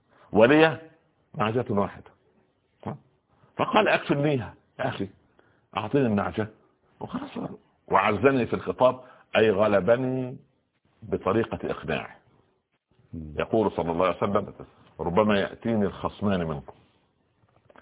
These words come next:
Speaker 1: فيكون أحدهما ألحن في حجته من الآخر، فأحكم له، فإن قضيت له،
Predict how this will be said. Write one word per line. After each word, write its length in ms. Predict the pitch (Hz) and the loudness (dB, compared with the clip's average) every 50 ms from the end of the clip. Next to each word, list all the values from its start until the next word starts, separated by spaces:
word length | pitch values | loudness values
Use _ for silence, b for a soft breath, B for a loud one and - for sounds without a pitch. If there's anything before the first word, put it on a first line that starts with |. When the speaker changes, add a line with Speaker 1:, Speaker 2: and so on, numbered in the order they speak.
| B B B B B - | B B B B B 0
Speaker 1:
فيكون 440 | 87 87 87 - 120 117 117 - 90 | 0 0 2 4 2 2 2 2 -2
أحدهما 580 | 98 - - 117 113 113 101 104 104 98 - - - - | -2 0 0 0 0 0 0 0 0 0 0 -2 2 4
ألحن 480 | 139 147 143 120 104 - - 107 98 95 | 4 4 4 2 -2 -4 -4 -2 -2 -2
في 200 | - - 92 82 | -2 -2 -6 -4
حجته 520 | 80 87 90 85 - 127 - - 101 101 | -4 -4 -4 0 0 0 0 0 -4 -4
من 120 | 92 92 90 | 0 0 0
الآخر، 480 | 82 - - 67 - - - - - - - _ _ _ _ _ _ _ _ _ - - _ - - _ _ _ _ _ _ _ _ _ b b b b b b _ | 0 -2 -4 -8 -8 -10 -16 -18 -20 -20 -20 _ _ _ _ _ _ _ _ _ -20 -20 _ -20 -20 _ _ _ _ _ _ _ _ _ b b b b b b _
فأحكم 560 | - - - 98 - - - - 95 92 90 87 | -4 -2 0 0 -2 -2 -6 -4 -4 -2 0 0
له، 140 | 85 80 - - _ _ _ _ _ _ _ _ _ _ _ _ _ _ _ _ _ _ - | -2 -4 -6 -18 _ _ _ _ _ _ _ _ _ _ _ _ _ _ _ _ _ _ -14
فإن 240 | - - 71 82 80 | -8 -8 -6 -6 -6
قضيت 520 | 78 - - 78 80 107 107 101 - - | -8 -6 -6 0 2 2 2 2 0 -2
له، 260 | 90 92 87 80 73 | -2 -2 -2 -4 -6